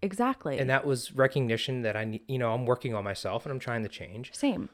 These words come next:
Speaker 2: But
Speaker 1: But that person still needs to be run off the road.
Speaker 2: Oh,
Speaker 1: But,
Speaker 2: yeah.
Speaker 1: okay.
Speaker 2: Oh, yeah.
Speaker 1: Let's just make that clear.
Speaker 2: But we need to guard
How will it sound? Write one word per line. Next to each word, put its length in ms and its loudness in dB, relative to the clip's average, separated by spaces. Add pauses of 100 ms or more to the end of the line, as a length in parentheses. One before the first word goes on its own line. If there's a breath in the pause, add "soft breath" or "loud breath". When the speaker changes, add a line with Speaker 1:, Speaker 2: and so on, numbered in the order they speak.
(260)
Speaker 2:
But 380 4
Speaker 1:
But 140 -2
that 260 -2
person 300 -4
still 260 -6
needs 220 -6
to 60 -20
be 120 -8
run 200 -6
off 140 -12
the 140 -8
road. 320 -6
Speaker 2:
Oh, 40 4
Speaker 1:
But, 120 -4
Speaker 2:
yeah. 300 -18
Speaker 1:
okay. 160 -14 (120)
Speaker 2:
Oh, 60 -4
yeah. 40 -6 (760 loud breath)
Speaker 1:
Let's 160 -16
just 120 -16
make 120 -4
that 180 -12
clear. 180 -4 (140)
Speaker 2:
But 160 8
we 100 2
need 220 2
to 80 2
guard 720 6